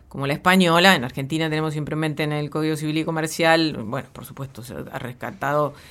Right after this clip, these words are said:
de, del antiguo código y, y, y aparece ahora, pero bueno, sí, como vos decís, es un derecho fundamental.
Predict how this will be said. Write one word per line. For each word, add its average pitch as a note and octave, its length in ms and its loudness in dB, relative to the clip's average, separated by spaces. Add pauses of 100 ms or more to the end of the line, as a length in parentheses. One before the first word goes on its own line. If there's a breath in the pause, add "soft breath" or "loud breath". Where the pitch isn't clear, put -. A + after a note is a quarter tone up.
(120)
de, C#3+ 180 -2
del C#3 280 -4
antiguo D3+ 480 2
código E3+ 460 4
y, - 320 -12
y, C#3+ 500 -8
y C#3 160 -6
aparece D3+ 640 2 (280 loud breath)
ahora, F3+ 600 8
pero C#3 280 0
bueno, E3+ 260 2
sí, A#3 200 -8
como E3+ 280 -2
vos G3 60 0
decís, A#3 360 -4
es F3 120 -6
un G#3 80 2
derecho G3 260 0
fundamental. F#3 640 -2